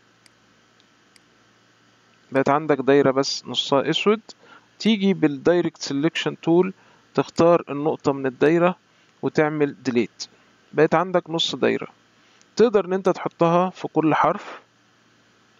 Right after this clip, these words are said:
بالشكل اللي انت عايزه. طبعا الاول بتروح على مود وتخليها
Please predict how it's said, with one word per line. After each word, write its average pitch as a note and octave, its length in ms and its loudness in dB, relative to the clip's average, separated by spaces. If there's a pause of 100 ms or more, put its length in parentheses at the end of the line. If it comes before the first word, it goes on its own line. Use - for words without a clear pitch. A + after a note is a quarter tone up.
بالشكل C#3+ 480 -4
اللي C#3+ 100 -4
انت - 140 -4
عايزه. E3+ 360 0
طبعا C#3 360 0 (120)
الاول E3 640 0
بتروح D3 460 0
على C3 160 -2
مود G#3 280 -2 (800)
وتخليها D#3+ 800 0